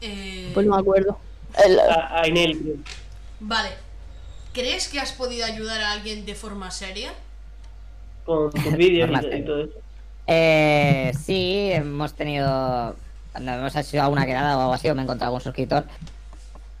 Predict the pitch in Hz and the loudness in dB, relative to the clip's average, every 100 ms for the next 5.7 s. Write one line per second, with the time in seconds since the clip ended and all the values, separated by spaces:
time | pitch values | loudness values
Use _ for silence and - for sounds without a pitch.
0 | - - - 190 202 190 180 165 190 175 | -18 -12 0 4 6 6 6 6 6 6
1 | 165 160 156 151 139 139 151 151 143 139 | 8 6 6 4 4 4 4 6 6 6
2 | 135 127 139 131 135 143 151 143 131 123 | 6 4 4 2 2 4 4 2 4 4
3 | 127 - 120 - 110 120 110 92 95 - | 2 0 -4 -2 -2 -2 -4 -8 -8 -6
4 | 113 117 117 110 98 - - 113 123 135 | -6 -4 -2 -2 -4 -6 -8 -2 2 2
5 | 123 127 120 123 110 120 | 4 4 4 4 2 0